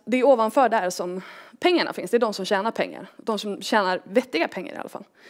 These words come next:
Sen kommer vi ner på nano-influencers. Och det här är personer som kanske inte har så mycket inflytande, gärna vill ha det, men de är väldigt engagerade. De gillar att blogga, de gillar att dela på Instagram, de gillar liksom att vara med, fast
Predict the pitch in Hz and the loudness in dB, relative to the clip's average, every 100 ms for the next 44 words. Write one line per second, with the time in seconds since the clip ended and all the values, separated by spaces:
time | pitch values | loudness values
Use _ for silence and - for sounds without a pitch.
0 | - - - - 320 311 320 302 277 233 | -20 -20 -20 -2 2 4 2 4 2 2
1 | 247 208 226 262 254 196 202 208 196 _ | 2 2 4 4 4 2 0 -4 -6 _
2 | - 320 311 - - 180 - - - - | 2 2 2 -4 -6 -10 -12 -18 -20 -20
3 | - - 233 277 349 320 277 254 254 - | -20 0 4 6 6 6 4 4 0 -2
4 | 269 247 233 226 254 233 233 - 370 381 | 2 2 2 2 2 2 0 2 2 4
5 | 359 403 320 285 277 240 247 240 240 233 | 4 4 4 2 0 -2 -2 -2 -2 2
6 | 277 247 247 359 415 202 208 269 269 330 | 2 2 0 4 4 4 0 2 2 2
7 | 370 254 233 330 370 466 - - 233 - | 2 0 0 0 2 2 2 0 -4 -8
8 | _ - - - 330 285 330 233 254 277 | _ -20 -20 -4 0 4 4 4 4 4
9 | 240 208 196 214 247 269 240 247 226 208 | 4 0 2 0 0 0 2 2 4 2
10 | 196 208 202 208 196 208 311 349 285 381 | 2 0 -2 -2 -2 0 2 2 2 0
11 | - 240 233 240 339 180 190 - 233 - | -2 -2 0 2 2 2 0 -2 -4 -6
12 | - | -18